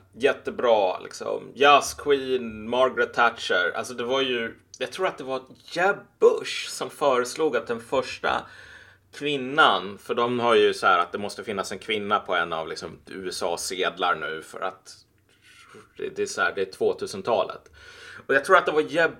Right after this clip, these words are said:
Bush som bara föreslog att det skulle vara Margaret Thatcher. Och liksom, det visar ändå på något plan hur den där, alltså, hur inskränkt den där världen är och liksom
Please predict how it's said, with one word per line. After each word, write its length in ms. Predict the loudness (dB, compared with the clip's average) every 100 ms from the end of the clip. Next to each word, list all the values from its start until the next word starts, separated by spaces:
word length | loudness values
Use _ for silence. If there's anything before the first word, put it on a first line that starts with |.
| 2
Bush 300 | 2 2 -4
som 220 | -4 -2
bara 300 | 0 2 0
föreslog 960 | -4 -2 4 4 4 2 -2 0 2 0
att 100 | -2
det 60 |
skulle 220 | -8 -10 -8
vara 100 | -6
Margaret 680 | -2 2 2 2 -2 -6 0
Thatcher. 680 | 0 0 -4 -10 -10 -12 -18 -16 -16 -18 _ _ _ -20 _ -20 _ _ _ _ -20 -20 -18 -4
Och 100 | -2
liksom, 240 | -2 2
det 120 | 4 6
visar 520 | 4 0 2 4 6
ändå 240 | 4 2
på 140 | -4 -2
något 300 | 0 0 -2
plan 380 | -2 0 0 -2
hur 220 | -2 -2
den 160 | -2 2
där, 420 | 4 4 2 -2
alltså, 320 | -10 -8 -8 -8 -10
hur 200 | -10 -8
inskränkt 640 | -8 -8 -6 -4 -4 -4
den 120 | -6 -2
där 200 | -2 0
världen 440 | 2 2 0 -2
är 440 | 6 8 10 8 4
och 60 |
liksom 260 | -6 -14